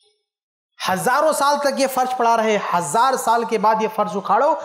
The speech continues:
सिर्फ एक बारिश हो, उसके बाद आपको जगह जगह घास फूस, पेड़ पौधे उगे हुए नजर आएंगे। सवाल ये है कि ये बीज कहाँ से आए, ये पौधों के बीज कहाँ से आए? ये हजारों साल तक तो ये मिट्टी में सब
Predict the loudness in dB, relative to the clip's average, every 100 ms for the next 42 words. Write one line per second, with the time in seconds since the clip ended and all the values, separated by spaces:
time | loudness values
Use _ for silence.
0 | -12 -4 -2 0 0 2 0 0 -4 -8
1 | -12 -20 _ _ _ _ _ _ _ _
2 | _ _ _ -8 -4 -2 0 0 0 -2
3 | -8 -6 -4 -4 -2 -2 -2 -4 -4 0
4 | 0 0 -4 -10 -4 -4 -4 -10 -6 -4
5 | -4 -4 -4 -4 -8 -10 -6 -6 -4 -8
6 | -10 -12 -12 -18 _ -20 _ -4 0 2
7 | 2 0 0 0 -2 -2 -2 0 -2 -2
8 | -6 -6 -6 -8 -10 -20 _ _ _ _
9 | _ _ _ _ _ _ _ _ _ -6
10 | -2 0 0 0 0 -2 -2 -2 -4 -4
11 | -2 -2 -2 -6 -14 -20 _ _ _ -6
12 | -4 -2 0 0 0 0 -2 0 -4 -4
13 | -2 0 0 -2 -2 -2 0 -2 -6